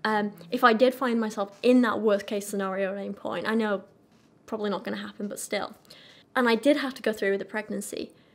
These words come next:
I can't imagine wanting to put myself in danger. It just doesn't make sense in my head.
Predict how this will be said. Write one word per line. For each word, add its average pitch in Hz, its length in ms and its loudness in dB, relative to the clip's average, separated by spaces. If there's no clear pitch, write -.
I 262 220 0
can't 285 360 -4
imagine 262 540 2
wanting 226 540 2
to 208 80 -8
put - 180 -10
myself 220 560 -4
in 220 460 2
danger. 294 640 8
It - 80 -16
just - 260 -2
doesn't 247 180 -10
make 254 140 -8
sense 226 240 -8
in 226 60 -4
my 220 100 -4
head. 220 220 -10